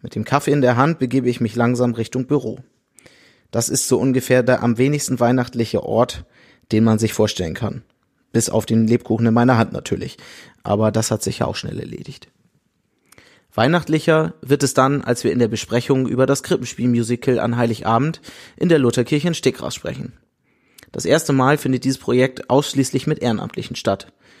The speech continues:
Und dann ist ja noch der lebendige Adventskalender, der an der Jugendkirche Station gemacht hat und bei dem einige Jugendliche aus dem Team Paulus ein kurzes, selbstgeschriebenes Krippenspiel aufgeführt haben.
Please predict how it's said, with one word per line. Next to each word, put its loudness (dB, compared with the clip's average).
Und -2
dann 0
ist -6
ja 6
noch 0
der 2
lebendige 0
Adventskalender, 2
der 2
an 2
der 4
Jugendkirche -2
Station 0
gemacht 0
hat -2
und -4
bei 4
dem 2
einige 2
Jugendliche 0
aus -4
dem 0
Team -2
Paulus 2
ein -2
kurzes, 0
selbstgeschriebenes 0
Krippenspiel -2
aufgeführt -4
haben. -4